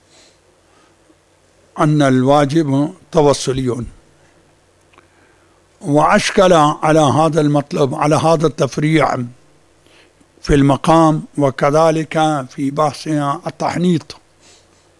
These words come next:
هناك إذن هذا فهم اليزدي، فهم السيد التفريع على التوسلية، يعني اكتفاء بفعل السبية، بل متفرعون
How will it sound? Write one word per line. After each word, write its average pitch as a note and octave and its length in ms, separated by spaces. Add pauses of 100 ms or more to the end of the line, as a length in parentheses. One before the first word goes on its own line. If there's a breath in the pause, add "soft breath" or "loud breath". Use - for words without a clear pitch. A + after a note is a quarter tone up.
(460 soft breath)
هناك E3+ 440
إذن D#3 520 (600)
هذا D3+ 320
فهم E3 400
اليزدي، D3 560
فهم D#3 380
السيد C#3+ 680 (840 soft breath)
التفريع D#3+ 680 (460)
على D3 260
التوسلية، D3+ 1000 (500 soft breath)
يعني D3+ 320
اكتفاء F3 480
بفعل D3+ 440
السبية، D3+ 680 (580 soft breath)
بل D3+ 500
متفرعون D3+ 1120